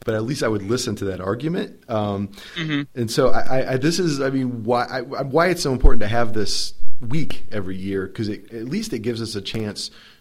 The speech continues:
Speaker 1: to talk about the criteria that we,
Speaker 2: Right.
Speaker 1: uh, should use here.
Speaker 2: Which, which even if you don't agree, you should at least, and I say you, I mean, you know,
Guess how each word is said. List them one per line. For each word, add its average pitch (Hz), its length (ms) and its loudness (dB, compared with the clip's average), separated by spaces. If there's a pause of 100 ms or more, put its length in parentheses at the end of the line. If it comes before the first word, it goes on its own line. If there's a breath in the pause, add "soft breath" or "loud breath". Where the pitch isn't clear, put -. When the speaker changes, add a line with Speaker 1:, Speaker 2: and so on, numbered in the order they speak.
Speaker 1:
to 107 100 -14
talk 147 300 -6
about 104 400 -8 (160)
the 98 80 -14
criteria 95 760 -8 (180)
that 95 120 -12
we, 98 140 -10
Speaker 2:
Right. 156 340 6
Speaker 1:
uh, - 400 8
should - 240 -6
use 113 300 -10
here. - 220 -18 (220)
Speaker 2:
Which, 160 180 -4
which 165 240 -8
even 175 260 -6
if 165 140 -8
you 139 260 -6 (280)
don't 147 300 8
agree, 127 380 2
you 123 100 12
should 123 200 10
at 101 120 2
least, - 440 0 (480)
and 123 100 -4
I 120 60 -2
say 120 240 -6
you, 113 240 -6
I 110 80 -2
mean, 107 320 -8
you 107 80 -8
know, 101 240 -10